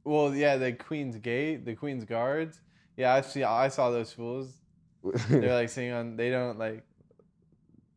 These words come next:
Speaker 1: they don't show, like, emotion and shit. They're, like, hella, like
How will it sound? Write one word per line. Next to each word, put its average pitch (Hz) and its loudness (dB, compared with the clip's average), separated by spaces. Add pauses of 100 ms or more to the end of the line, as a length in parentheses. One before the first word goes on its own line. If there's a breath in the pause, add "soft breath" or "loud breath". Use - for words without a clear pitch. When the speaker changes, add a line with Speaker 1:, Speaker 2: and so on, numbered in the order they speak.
(240)
Speaker 1:
they 120 -2
don't 120 -2
show, 123 -2
like, 113 -2
emotion 110 -8
and 104 -10
shit. 107 -8
They're, 107 -6
like, 101 -8
hella, 110 -4
like 110 -8